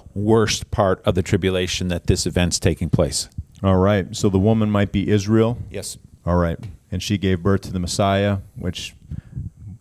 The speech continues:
Speaker 2: you know, someone tried to take his life, right? The dragon. And now the dragon's going after the offspring of, right? So the,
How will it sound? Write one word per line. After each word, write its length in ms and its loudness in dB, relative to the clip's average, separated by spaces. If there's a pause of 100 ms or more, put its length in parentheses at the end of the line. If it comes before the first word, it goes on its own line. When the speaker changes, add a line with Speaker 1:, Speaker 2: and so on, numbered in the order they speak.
(240)
Speaker 2:
you 100 -8
know, 220 -6 (280)
someone 200 -2
tried 240 -2
to 40 -6
take 180 -2
his 160 0
life, 500 0
right? 260 -2
The 60 -10
dragon. 540 -2 (380)
And 220 0
now 380 2
the 80 -6
dragon's 360 -2
going 180 0
after 280 -2
the 160 -2
offspring 800 -4
of, 360 -4 (560)
right? 200 -6
So 140 -6
the, 180 -6